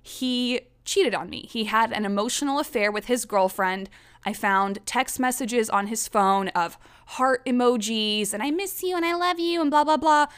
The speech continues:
I don't know if they actually fucked. I don't know if there was any physical, physical cheating, but emotional cheating is just as bad in my books.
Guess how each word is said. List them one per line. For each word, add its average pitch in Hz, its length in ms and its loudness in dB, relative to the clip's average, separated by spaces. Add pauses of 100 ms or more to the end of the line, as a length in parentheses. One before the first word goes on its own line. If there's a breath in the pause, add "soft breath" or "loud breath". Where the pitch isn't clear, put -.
(280 loud breath)
I 285 100 2
don't 311 120 2
know 285 120 2
if 277 80 -2
they 226 120 -4
actually 233 360 0
fucked. - 580 0
I 240 60 0
don't 240 140 -2
know 220 100 0
if 208 60 -8
there 208 120 0
was 202 120 -2
any 202 140 -2
physical, 220 800 -2 (220 soft breath)
physical 339 420 0
cheating, 349 380 2
but 214 100 -2
emotional 233 460 -2
cheating 254 520 -2
is 190 360 -2 (100)
just 175 320 -4
as 175 120 -4
bad 165 400 2
in 180 100 -6
my 165 160 -2
books. 226 400 0